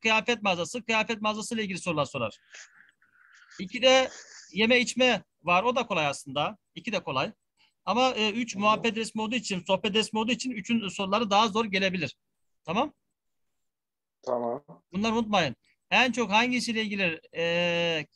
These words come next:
Speaker 1: kelime biliyorsanız onu seçin. Bunlar çok önemli. Evet. Bu resimde çektikten sonra şu dört sabit soruyu cevaplayacaksın. Tek tek istiyorlar. Ondan sonra da,
Speaker 2: Tamam.
Speaker 1: e, diyalog bölümüne geçersiniz.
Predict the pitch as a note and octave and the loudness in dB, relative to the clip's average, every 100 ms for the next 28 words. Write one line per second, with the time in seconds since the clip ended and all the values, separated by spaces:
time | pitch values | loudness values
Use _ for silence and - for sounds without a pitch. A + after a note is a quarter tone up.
0 | _ - F3 G3 G3 G#3+ B3 A#3 A#3 B3 | _ -6 -4 -2 -4 -4 -4 -2 -2 -2
1 | G#3 G#3+ G3 - E3 G3 G3+ G3 F3+ C#3+ | -4 -6 -6 -8 -6 -4 -4 -6 -4 -2
2 | A#2+ G#2+ _ _ _ _ _ _ _ _ | -4 -8 _ _ _ _ _ _ _ _
3 | _ _ F3+ E3 A#2+ _ _ _ _ F#3 | _ _ 0 0 -2 _ _ _ _ 0
4 | A3+ G#3+ G#3+ G3 F#3 - A3 A3 G3 F#3 | 0 0 -2 -2 -6 -4 -4 -2 -2 0
5 | G#3+ A#3+ - F3+ G#3+ F#3+ G3 F#3+ G#3 - | 0 -2 -6 -6 -6 -4 0 0 -2 -6
6 | F#3+ E3+ F#3+ G3 F#3 F3+ F3+ F3+ D#3+ - | -6 -4 -4 0 0 -2 -4 -6 -6 -8
7 | G3 G3 F#3 - F3+ C#3+ A2+ _ _ _ | -8 -8 -12 -10 -6 -6 -8 _ _ _
8 | _ _ _ _ _ _ - - - F3 | _ _ _ _ _ _ -20 -20 -8 -4
9 | A3+ G3+ F#3+ A#3 B3+ - - D3+ D3+ G3 | -2 0 2 2 0 -4 -14 -12 -2 2
10 | A3 A3+ G#3 G3 G#3 F3+ E3+ D3 C#3+ A2+ | 2 0 -2 -2 -2 -2 -6 -8 -10 -14
11 | - | -16